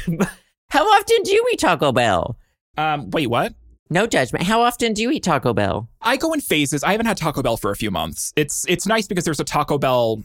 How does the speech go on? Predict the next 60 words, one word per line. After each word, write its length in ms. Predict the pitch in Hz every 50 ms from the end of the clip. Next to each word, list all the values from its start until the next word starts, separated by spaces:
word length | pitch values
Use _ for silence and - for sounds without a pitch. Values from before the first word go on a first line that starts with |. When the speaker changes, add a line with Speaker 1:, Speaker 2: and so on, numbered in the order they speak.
| - -
Speaker 2:
like, 240 | 120 110 110 98 -
across 500 | 117 - - - - 117 110 113 113 -
one 100 | 123 117
of 40 | 117
the 80 | 113 107
main 180 | 104 101 107
streets 380 | 104 - - 104 95 92 - -
from 160 | 143 135 131
me, 260 | 143 147 156 160 165 - _ _ - -
um, 260 | 135 135 135 139 139
that 220 | 139 - 143 139 -
I, 380 | 135 139 139 139 131 131 - -
that 200 | 139 139 143 143
I 20 |
usually 380 | 139 143 139 135 135 147 143 135
go 100 | 147 139
to. 160 | 131 - 143
So 120 | - 139 120
it's 120 | - 135
nearby, 720 | 139 175 175 135 - - 113 104 104 92 82 73 76 87 113 123
but 260 | 120 - 110 113 -
I 80 | 147
don't 160 | 165 196 190 165
get 120 | 156 127
it 60 | 107
very 180 | 139 110 104 -
often. 500 | 76 85 - - - 67 - - 131 - - _ _ _ _ _ -
Um, 280 | - 104 95 90 92 90 -
it's 100 | 131 -
probably 320 | - - 196 196 202 185 175
once 260 | 160 175 170 - -
every 160 | 165 160 147
few 200 | - - 139 127
months 500 | 117 104 107 113 - - - - - - _ -
I 80 | - 151
probably 220 | - 165 147 151
get 140 | 151 151 -
Taco 260 | - 151 - - 156
Bell. 340 | 156 156 151 151 156 151 - _ - - _ _ -
Um, 300 | 120 120 117 113 110 110 -
I 140 | 127 147 143 - - -
enjoy 340 | - 139 135 120 123 113 131
Taco 260 | - 156 131 117 120
Bell 160 | 110 110 104 107
when 100 | 104 107
I 40 |
have 180 | 113 123 117 110
it, 60 | 110 -
but 140 | - 151 -
I 80 | 175
can't 240 | 185 - 208 185 143
have 240 | 131 135 120 113 113
it 80 | 107 90
more 220 | 95 95 87 90
than, 180 | 92 82 80 80
like, 220 | 78 76 73 -
once 280 | 92 65 65 65 - -
a 60 | 85
month 500 | 71 62 60 65 71 - - - - -
because 640 | - 95 - - 71 73 67 - - - - -